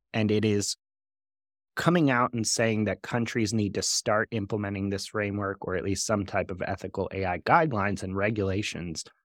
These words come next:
asap, essentially. The director general at unesco actually is quoted as saying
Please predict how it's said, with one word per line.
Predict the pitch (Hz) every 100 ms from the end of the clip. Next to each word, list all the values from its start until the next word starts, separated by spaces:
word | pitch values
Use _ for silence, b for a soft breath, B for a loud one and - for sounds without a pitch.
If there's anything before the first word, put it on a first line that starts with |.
| _ -
asap, | 101 92 - 76 -
essentially. | - - 80 - - - -
The | - 98
director | 117 117 - 113
general | 95 104 110 107
at | -
unesco | 104 95 90 - 98 90
actually | 85 - 98 87
is | -
quoted | - 180 175 107 95
as | 95
saying | - 107 98 95